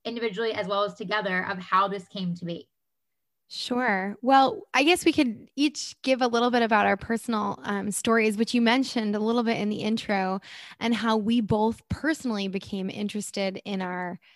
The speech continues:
Speaker 2: our own wellness journeys and what that's meant for us. And then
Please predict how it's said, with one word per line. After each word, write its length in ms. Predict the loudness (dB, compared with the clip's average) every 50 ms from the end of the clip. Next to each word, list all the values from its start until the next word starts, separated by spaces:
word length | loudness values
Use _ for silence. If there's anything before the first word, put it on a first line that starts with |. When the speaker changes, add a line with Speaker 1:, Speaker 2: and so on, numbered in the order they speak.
| _ _ _ _ _ _ _ _ _ _ -2 -2
Speaker 2:
our 180 | 0 0 0 0
own 380 | 2 4 4 4 4 2 2
wellness 500 | 0 0 -2 -2 -4 -4 -6 -6 -10 -10
journeys 600 | -10 -8 -8 -8 -8 -10 -10 -8 -8 -8 -8 -8
and 160 | -6 -4 -4
what 160 | -4 -4 -4 -6
that's 200 | -8 -10 -8 -8
meant 280 | -8 -8 -8 -10 -12
for 100 | -12 -8
us. 320 | -6 -6 -6 -6 -6 -8 -6
And 180 | -4 -2 -2
then 300 | 0 -2 -2 -4 -4 -8